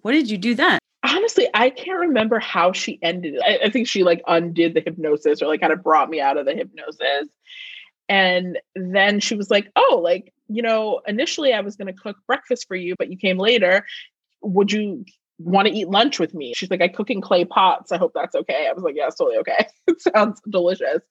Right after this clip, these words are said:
Speaker 2: And she was like, "I'm a vegetarian, but I'll make you an egg curry and, like, we can sit and eat that."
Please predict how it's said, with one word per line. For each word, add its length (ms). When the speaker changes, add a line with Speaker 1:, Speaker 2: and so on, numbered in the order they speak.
Speaker 2:
And 100
she 60
was 100
like, 160
"I'm 140
a 40
vegetarian, 760
but 380
I'll 280
make 220
you 80
an 80
egg 300
curry 560
and, 100
like, 140
we 100
can 160
sit 240
and 140
eat 220
that." 360